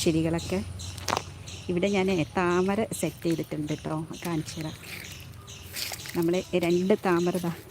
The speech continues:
സെറ്റ് ചെയ്തിട്ടുണ്ട്. ഇത് ദാ, ഇത് നമ്മൾ അഞ്ഞൂറ് രൂപ ട്ടോ ഇതിന്, ഏ, കൊടുത്ത്, കൊടുത്തിട്ട്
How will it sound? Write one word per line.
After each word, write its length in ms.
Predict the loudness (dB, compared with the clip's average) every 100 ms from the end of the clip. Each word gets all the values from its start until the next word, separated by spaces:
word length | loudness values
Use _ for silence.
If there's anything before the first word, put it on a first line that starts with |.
| -4
സെറ്റ് 240 | -4 0 4
ചെയ്തിട്ടുണ്ട്. 480 | 4 4 2 2 -2 -6 -16 -16 -16 -16 -8 -2
ഇത് 160 | 2 4 6 4 2
ദാ, 80 | -2 -2 -14 -16 -16 -14 -8 -8 -8 -14 -18 -18 -16 -16 -16 -16 -16 -16 -18 -18 -16 -16 -16 -14 -10 -10 -10 -10 -10 -10 -16 -16 -14 -14 -16 -12 0 4
ഇത് 120 | 4 4
നമ്മൾ 200 | 4 6 4 2 -10 -8 2
അഞ്ഞൂറ് 340 | 4 8 6 6 4
രൂപ 140 | 4 2
ട്ടോ 100 | 2 2
ഇതിന്, 180 | 4 2 -2 -4 -2
ഏ, 40 | -2 4
കൊടുത്ത്, 340 | 4 4 0 0 0 -12 -12 -14 -18 -16 -8 2
കൊടുത്തിട്ട് 580 | 4 4 4 4 4